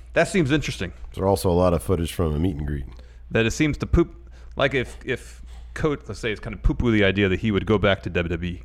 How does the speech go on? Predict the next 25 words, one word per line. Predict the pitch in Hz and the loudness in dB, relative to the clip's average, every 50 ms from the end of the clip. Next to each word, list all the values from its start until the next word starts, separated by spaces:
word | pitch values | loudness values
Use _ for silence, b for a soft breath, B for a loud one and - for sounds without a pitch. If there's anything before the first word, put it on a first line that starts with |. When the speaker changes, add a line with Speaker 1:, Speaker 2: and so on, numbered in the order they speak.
| - - | -12 -8
Speaker 2:
Mm-hmm. | 80 76 73 76 73 71 78 82 | -6 -6 -4 -4 -4 -4 -4 -4
Speaker 1:
in | 95 | -6
a | 92 | -6
sense, | - - 98 85 - | -4 -4 -4 -6 -6
because, | - - 95 87 - 95 87 87 82 - b b b b b b b b | -6 -6 -6 -2 -2 -2 -2 -2 -4 -8 b b b b b b b b
um, | - 90 90 90 | -6 -4 -4 -4
in | 90 | -4
the | 87 | 0
past | - 120 117 104 92 - - | 2 2 2 2 0 -2 -4
he | 117 107 | -4 -4
has | 107 95 | -2 -2
expressed | 95 90 - - - 113 95 - - | -4 -6 -4 -2 0 0 0 0 -2
frustration | - 110 - - - 151 143 131 - 117 95 90 87 85 - b b b b b b b b - - - | -2 -2 -2 2 2 4 4 4 2 0 -2 -2 -4 -8 -10 b b b b b b b b -12 -4 -2
with | 107 98 - - | -2 -2 -2 -4
the | - | -8
Stardust | - - 123 107 101 92 101 95 85 - - 95 | -2 2 4 4 4 4 2 0 0 -2 -4 0
gimmick. | 110 104 80 - - - - - | 0 0 0 -2 -12 -12 -12 -10
Speaker 2:
Yeah, | - - 71 - 73 | -6 -6 -4 -4 -4
man. | 65 65 67 67 73 82 90 95 - - - - - - - - - - - - - - - - | -4 -4 -4 -4 -4 -6 -6 -8 -12 -18 -20 -20 -20 -20 -20 -18 -18 -18 -18 -18 -18 -18 -14 -10
Who | 82 | -8
wants | 85 85 - | -8 -8 -8
to | - | -6
do | 67 76 76 | -6 -4 -4
that | 78 87 - | -4 -6 -6
shit? | - - 62 62 62 60 | -10 -12 -10 -10 -10 -12